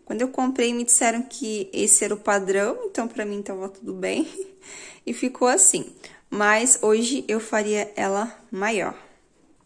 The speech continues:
Outra coisa que eu mudaria, e ainda consigo mudar, né? É a questão do fecho-toque, porque todas os, todos os meus armários são de fecho-toque, ó.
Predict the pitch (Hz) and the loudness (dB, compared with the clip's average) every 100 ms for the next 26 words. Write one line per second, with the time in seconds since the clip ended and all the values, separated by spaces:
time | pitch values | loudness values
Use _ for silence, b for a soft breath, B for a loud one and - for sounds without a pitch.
0 | _ _ _ _ _ - b b b b | _ _ _ _ _ -20 b b b b
1 | b b - 233 330 330 302 285 294 285 | b b -4 0 0 2 2 0 -2 -4
2 | 285 269 226 226 196 196 233 208 175 190 | -2 -2 2 4 4 0 0 0 0 -4
3 | - B B B B 262 277 311 302 294 | -10 B B B B -2 0 0 0 4
4 | - 285 269 311 247 175 180 220 - - | 4 4 2 2 2 2 4 4 2 -10
5 | _ _ _ - 185 180 214 262 B B | _ _ _ -8 -4 -2 -2 -6 B B
6 | B - 208 226 - 247 - 240 233 - | B 0 0 2 2 2 2 0 -2 -2
7 | 240 247 262 - 214 202 - 269 311 - | 0 2 0 0 2 2 0 -6 -6 -8
8 | 240 226 - 247 262 320 330 294 262 247 | -8 -8 -4 2 4 4 2 0 -2 -2
9 | 233 233 262 262 349 302 254 247 233 240 | -4 -4 -4 -2 -2 -2 -2 -2 0 2
10 | 233 208 208 214 - 214 196 202 196 190 | 2 2 2 4 2 2 -4 -2 -2 -2
11 | - - - 175 180 - - - - | -2 -8 -6 -2 -2 -4 -6 -6 -6